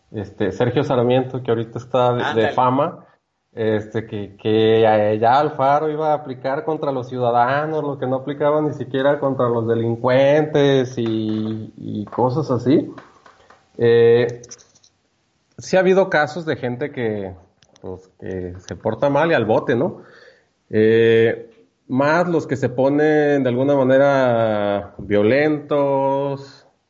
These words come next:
Speaker 1: dirían en mi rancho, los que se quieren poner pendejos,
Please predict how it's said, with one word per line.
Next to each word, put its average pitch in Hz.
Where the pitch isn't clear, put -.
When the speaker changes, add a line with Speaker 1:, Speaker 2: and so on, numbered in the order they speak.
Speaker 1:
dirían 107
en 127
mi 117
rancho, 127
los 120
que -
se 98
quieren 127
poner 120
pendejos, 139